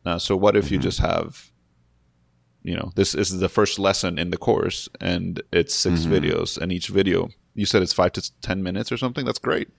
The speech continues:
Speaker 2: I mean, it, it could be, because the, you know, I think the way, if I was doing it, like, as six different, four or five different videos, building an animated checkbox, I would talk,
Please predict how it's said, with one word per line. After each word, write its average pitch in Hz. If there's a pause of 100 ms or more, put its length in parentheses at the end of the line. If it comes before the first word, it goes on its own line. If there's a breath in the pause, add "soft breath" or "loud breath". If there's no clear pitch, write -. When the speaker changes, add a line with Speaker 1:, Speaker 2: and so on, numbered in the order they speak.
(720 loud breath)
Speaker 2:
I 131
mean, 143
it, 123
it 123
could 151
be, 95
because 110
the, 113
you 127
know, 110
I 101
think 123
the 101
way, 95
if 95
I 92
was 80
doing 95
it, 80
like, 73
as 78
six -
different, 71
four 78
or 71
five 67
different -
videos, 69
building 87
an 80
animated 73
checkbox, 69
I 76
would 71
talk, 71